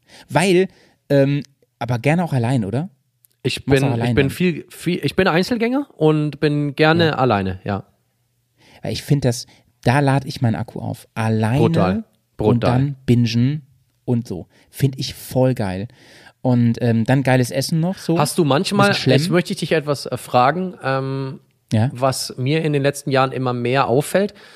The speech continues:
Speaker 2: Ähm, ist es bei
Speaker 1: Ja.
Speaker 2: dir auch so, dass du dich aber trotzdem, du das so feierst, so Serien zu gucken, auch am Laptop oder so,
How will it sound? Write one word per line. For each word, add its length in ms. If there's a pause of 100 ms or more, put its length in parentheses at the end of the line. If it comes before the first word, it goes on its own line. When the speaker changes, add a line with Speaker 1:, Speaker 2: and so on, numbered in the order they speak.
(220)
Speaker 2:
Ähm, 220
ist 160
es 100
bei 160
Speaker 1:
Ja. 60
Speaker 2:
dir 200
auch 220
so, 280
dass 360
du 160
dich 380
aber 300
trotzdem, 680
du 120
das 260
so 140
feierst, 560
so 100
Serien 500
zu 120
gucken, 260
auch 100
am 120
Laptop 340
oder 180
so, 180